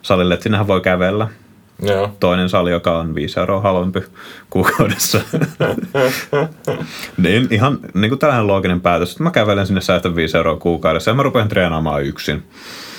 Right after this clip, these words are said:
Speaker 1: Välillä lukiokavereiden kanssa
Speaker 2: Mm.
Speaker 1: tai yksittäisen lukiokaverin kanssa. Ja tässä kohtaa mun treenit meni kans taas enemmän sinne niinku voimaporaussuuntaan.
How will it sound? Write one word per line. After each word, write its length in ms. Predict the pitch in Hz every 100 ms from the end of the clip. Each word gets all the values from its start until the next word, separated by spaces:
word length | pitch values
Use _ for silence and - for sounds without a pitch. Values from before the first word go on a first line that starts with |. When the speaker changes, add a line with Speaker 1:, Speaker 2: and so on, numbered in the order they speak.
| - - - - - - -
Speaker 1:
Välillä 400 | 92 85 82 73 - - - _ -
lukiokavereiden 840 | 80 80 78 78 76 85 82 82
kanssa 380 | 80 76 - 87
Speaker 2:
Mm. 240 | 113 113 - -
Speaker 1:
tai 160 | 80 78 -
yksittäisen 440 | - - 85 87
lukiokaverin 560 | 73 92 87 87 87 85
kanssa. 400 | 85 82 - - - - - - -
Ja 60 | -
tässä 280 | 95 98 101
kohtaa 300 | 90 85 85
mun 120 | 80
treenit 340 | 85 82 78
meni 200 | 78 71
kans 280 | 67 71 62
taas 240 | 65 60 -
enemmän 280 | 64 62
sinne 140 | - 67
niinku 200 | 62 -
voimaporaussuuntaan. 1160 | 58 67 - - - - 78 50 - - 53